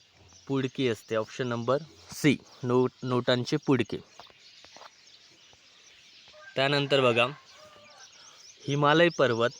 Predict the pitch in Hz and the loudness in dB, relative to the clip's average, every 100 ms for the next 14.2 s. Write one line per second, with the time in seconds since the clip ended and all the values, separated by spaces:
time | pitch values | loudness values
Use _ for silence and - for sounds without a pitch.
0 | - - - _ _ _ - 123 123 120 | -16 -20 -20 _ _ _ -2 -2 -2 -4
1 | - _ 120 135 139 127 - 117 131 139 | -6 _ -4 0 2 2 0 -4 -4 -8
2 | - _ 170 151 156 143 120 104 107 120 | -12 _ -2 0 0 -2 -4 -4 -4 -2
3 | 135 143 156 151 - - 123 139 - 160 | 0 0 0 -2 -8 -2 0 0 0 0
4 | 156 160 143 104 - - - - - 143 | 4 2 2 -2 -4 -14 -20 -18 0 2
5 | 151 170 170 160 165 175 - - - _ | 2 2 0 0 0 -2 -6 -18 -20 _
6 | - 131 151 156 160 160 147 135 127 120 | -2 0 2 0 0 2 2 2 0 0
7 | 127 131 _ _ _ - _ _ _ _ | -2 -4 _ _ _ -20 _ _ _ _
8 | _ - 143 165 - - _ _ 127 160 | _ 2 2 2 -8 -20 _ _ -2 0
9 | 160 - - _ 151 139 139 165 143 135 | 0 -2 -20 _ 2 2 4 4 4 4
10 | 139 151 - 151 143 156 160 135 - 123 | 2 0 0 2 2 2 2 0 -2 -4
11 | 104 113 101 82 - - - - - - | -4 -4 -4 -6 -10 -18 -20 -20 -20 -20
12 | - - 135 135 143 160 160 151 143 127 | -20 -8 -4 0 2 2 2 2 2 0
13 | 147 139 139 127 151 - - - - - | 0 2 2 2 -2 -10 -20 -20 -20 -2
14 | 143 | 0